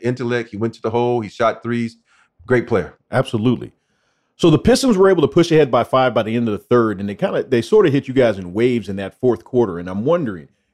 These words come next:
Speaker 2: did you notice any specific adjustments from them in the second half, or was it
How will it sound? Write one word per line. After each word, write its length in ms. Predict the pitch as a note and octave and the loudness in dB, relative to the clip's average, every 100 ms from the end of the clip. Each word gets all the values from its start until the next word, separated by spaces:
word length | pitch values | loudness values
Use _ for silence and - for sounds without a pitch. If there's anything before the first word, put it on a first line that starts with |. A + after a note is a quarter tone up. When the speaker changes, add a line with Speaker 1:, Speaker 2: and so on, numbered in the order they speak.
| _ | _
Speaker 2:
did 160 | C3+ C3+ | 0 2
you 80 | G#3+ | 4
notice 340 | A3+ A3+ A3 | 4 4 2
any 100 | G#3 | -2
specific 540 | G3+ D#3+ - F3+ F3+ C#3 | -2 -4 0 2 2 0
adjustments 520 | G2 C3+ C#3+ D#3+ C#3+ | 0 0 0 -4 -4
from 220 | D3+ D3 | -4 -2
them 300 | D3+ D3+ C#3+ | -2 -4 -4
in 140 | - A#2+ | -2 -2
the 80 | A2 | 0
second 340 | C3+ C3+ B2+ | -2 -2 -2
half, 360 | C3 D#3+ G3 - | -2 -2 -4 0
or 140 | A#2+ | 2
was 180 | B2+ B2 | 4 2
it 180 | A#2+ | 0